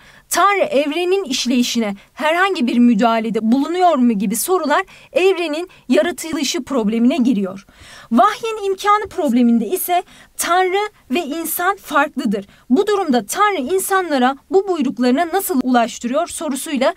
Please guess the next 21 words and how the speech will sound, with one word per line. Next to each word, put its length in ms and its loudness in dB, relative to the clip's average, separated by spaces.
ilgileniyorlar. 840 0
Ruhun 480 4
ölümsüzlüğü 640 -4
probleminde 680 0
ölümden 480 2
sonra 380 2
hayat 340 0
var 200 4
mıdır 340 0
sorularıyla 800 2
ilgilenmişlerdir. 1040 -2
Bunlar 400 -2
din 120 2
felsefesinin 840 -6
sorularıdır 680 -2
arkadaşlar, 720 -2
ilgilendiği 640 -2
problemlerdir. 840 -8
Gelelim 480 2
şimdi 380 -2
Tanrı 540 0